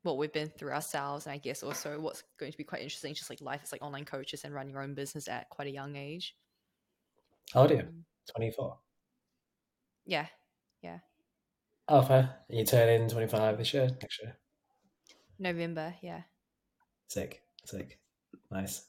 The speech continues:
Speaker 2: Same
Speaker 1: How old are
Speaker 2: birthday
Speaker 1: you again?
Speaker 2: month. Twenty-six this year.
Speaker 1: Yeah, so similar
Speaker 2: Hits
Speaker 1: age.
Speaker 2: different. Yeah, it's, hits different, isn't it?
Speaker 1: <laughs>
Speaker 2: Um, kinda like, I know we spoke a lot prior to this as well in terms of what we're gonna speak for. Um,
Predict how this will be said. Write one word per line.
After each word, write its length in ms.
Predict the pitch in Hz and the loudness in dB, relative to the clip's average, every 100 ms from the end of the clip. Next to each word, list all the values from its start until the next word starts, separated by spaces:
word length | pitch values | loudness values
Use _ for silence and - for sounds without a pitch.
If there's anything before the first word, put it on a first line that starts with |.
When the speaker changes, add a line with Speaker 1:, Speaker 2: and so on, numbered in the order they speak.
| - | -6
Speaker 2:
Same 160 | 107 104 | 0 4
Speaker 1:
How 80 | |
old 40 | - | 4
are 40 | |
Speaker 2:
birthday 120 | 185 | 4
Speaker 1:
you 80 | 196 | 0
again? 120 | - - | -2 -4
Speaker 2:
month. 80 | - _ _ _ _ _ - - - | -10 _ _ _ _ _ -20 -20 -2
Twenty-six 720 | - 120 123 123 120 - 131 | 6 10 10 8 6 4 6
this 160 | 143 - | 6 6
year. 160 | 120 113 - _ _ _ _ _ _ _ _ | 4 2 -6 _ _ _ _ _ _ _ _
Speaker 1:
Yeah, 180 | - 147 - _ - | -8 -8 -10 _ -20
so 240 | - - - | -20 -16 -14
similar 300 | - 160 143 | -10 0 2
Speaker 2:
Hits 80 | |
Speaker 1:
age. 120 | 135 147 | 6 6
Speaker 2:
different. 300 | 127 107 107 _ _ _ | 6 0 -4 _ _ _
Yeah, 400 | 123 117 113 113 117 - | 6 10 12 12 8 4
it's, 120 | 117 | 2
hits 180 | 143 127 | 4 4
different, 280 | 123 120 104 | 2 2 -2
isn't 220 | 104 104 | -4 -2
it? 100 | 104 - - - | -2 -2 -6 -6
Speaker 1:
<laughs> 80 | - - - 110 110 110 - | -6 -6 2 6 6 4 0
Speaker 2:
Um, 280 | 107 107 98 427 - - - | 0 2 2 2 0 -2 8
kinda 200 | 143 139 127 127 - _ _ _ - | 10 12 8 4 -4 _ _ _ 10
like, 160 | 131 | 12
I 20 | |
know 100 | 135 | 12
we 140 | 143 139 | 12 12
spoke 280 | 131 127 127 | 12 12 12
a 20 | |
lot 500 | 117 113 110 - - | 12 12 12 10 -6
prior 500 | - 123 120 120 110 - - | 4 8 12 12 10 6 4
to 160 | 107 | 8
this 200 | 107 107 | 8 6
as 60 | 107 | 6
well 140 | 107 | 8
in 80 | 107 | 8
terms 180 | 107 101 | 4 4
of 60 | |
what 60 | 101 | 4
we're 40 | |
gonna 120 | 104 110 | 4 2
speak 220 | 104 101 | 0 0
for. 260 | 110 101 101 - - - - | 2 0 0 -14 -14 -16 -4
Um, 720 | - 107 107 107 107 104 104 | 4 8 10 10 6 4 2